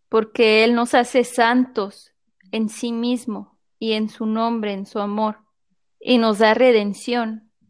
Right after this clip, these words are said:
¿Y qué significa, qué significa redención? Él pa-, Él pagó con su vida,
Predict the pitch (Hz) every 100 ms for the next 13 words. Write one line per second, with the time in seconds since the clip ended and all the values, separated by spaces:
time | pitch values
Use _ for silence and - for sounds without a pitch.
0 | _ 220 247 226 262 247 226 220 - 240
1 | 247 226 - - 233 247 254 240 220 -
2 | 208 233 240 240 220 202 202 - 226 202
3 | 202 _ _ _ _ - 214 220 233 208
4 | - 220 233 254 240 240 240 247 254 226
5 | 202 220 233 220 202